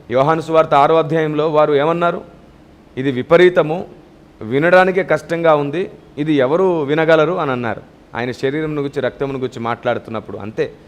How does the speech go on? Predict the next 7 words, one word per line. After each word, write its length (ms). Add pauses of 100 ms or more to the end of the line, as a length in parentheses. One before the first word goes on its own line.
(300)
కొన్ని 180
మాటలు 360
వినడానికి 460
ఇష్టంగా 360
ఉండదు, 340 (300)
వినడానికి 400
బాగోదు, 500